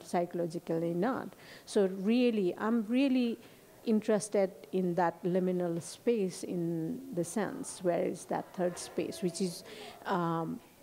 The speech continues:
it's there, it's not there. You, you always it conflicting, like, in that space. And somehow, and also, uh, at the moment, like, I mean, as I was researching how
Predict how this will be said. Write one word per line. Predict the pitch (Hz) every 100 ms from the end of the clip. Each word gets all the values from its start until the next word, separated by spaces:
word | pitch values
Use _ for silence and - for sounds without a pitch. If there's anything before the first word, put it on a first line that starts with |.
| -
it's | 208 - -
there, | 190 226 240
it's | 190 -
not | 185 165 156
there. | 165 - -
You, | 196 254
you | 196 214 -
always | 185 180 190 175
it | 175 -
conflicting, | - 185 - 180 - 151 -
like, | - - -
in | 175 170
that | 170 175 -
space. | - - - - 190 - - - - - - - - -
And | 196 190
somehow, | - 233 208 185 170 165 - - - - - - -
and | 190
also, | 214 254 - 233 180 170 - - -
uh, | 214 - - -
at | 202 196 190 180
the | 190
moment, | 175 220 294 185 - 185
like, | 180 165 175 -
I | 185
mean, | 175 180 170 175
as | 190 190
I | 180 170
was | 170 160 175
researching | 175 - 180 175 170 165 170 - - -
how | - 202 196 196 196 190